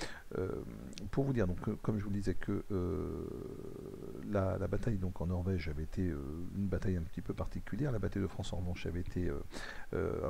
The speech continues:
donc, beaucoup plus axée sur la Blitzkrieg, qui était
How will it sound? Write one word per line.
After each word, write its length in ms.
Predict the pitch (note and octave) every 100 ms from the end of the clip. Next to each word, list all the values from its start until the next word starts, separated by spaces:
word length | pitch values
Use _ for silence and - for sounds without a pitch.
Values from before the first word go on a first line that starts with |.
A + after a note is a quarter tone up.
| D#2+ -
donc, 320 | F#2 F2 - - - -
beaucoup 440 | G#2 G2+ A2+ B2 A2+
plus 220 | A#2 G2
axée 320 | - - G2
sur 340 | - - G2
la 100 | E2+
Blitzkrieg, 600 | F2 F2+ - - F2+ - -
qui 120 | -
était 300 | E2 - F#2